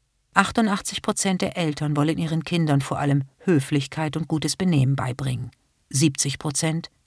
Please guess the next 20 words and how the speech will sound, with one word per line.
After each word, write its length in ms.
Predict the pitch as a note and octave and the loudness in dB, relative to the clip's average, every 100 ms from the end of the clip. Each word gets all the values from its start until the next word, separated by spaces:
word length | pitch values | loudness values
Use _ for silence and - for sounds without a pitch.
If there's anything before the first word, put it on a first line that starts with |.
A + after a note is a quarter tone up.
| - | -10
Disziplin. 640 | C#3+ - F#3 - C3 G2 - _ _ _ _ _ _ _ _ _ _ _ _ _ - - - - | -6 -4 -4 -6 -10 -10 -20 _ _ _ _ _ _ _ _ _ _ _ _ _ -20 -20 -20 -4
Auch 160 | - F#3 | 0 2
das 240 | - F#3 | 2 2
Ausmaß 560 | - F#3 F#3 E3+ C#3+ C#3 | 2 0 2 0 0 0
an 140 | D#3+ | -2
Sexualunterdrückung 1120 | D#3 C#3+ E3+ D#3+ F3 E3+ E3 D3+ E3 D#3 D#3 D#3 | -2 -2 0 2 2 0 -2 -2 -2 -2 -2 0
in 100 | D#3 | 2
Deutschland 460 | D#3 D#3+ - D#3 | 0 0 0 0
ist 180 | C#3+ - | -4 -2
gegenwärtig 640 | E3 D#3 C#3+ C#3+ D#3 - | 0 2 0 0 -2 -4
zweifellos 640 | - - D#3+ C3+ D3 C#3+ - | 0 2 2 2 0 0 2
geringer 440 | D3+ D#3+ E3 C3+ | 2 2 2 0
als 220 | G#2+ C3 | -2 -4
in 80 | A#2+ | -2
den 140 | C3+ C3+ | -2 0
ersten 340 | D#3 C3+ D3+ | 0 0 2
Jahrzehnten 480 | C#3 C3+ E3 C#3+ E3 | 2 2 0 0 -4
des 140 | C#3 | -4
zwanzigsten 480 | - D#3 C#3 C3+ D3+ | 0 2 0 -2 0
Jahrhunderts. 600 | D3 F#3 E3 C#3+ - - | 2 2 2 0 -4 -8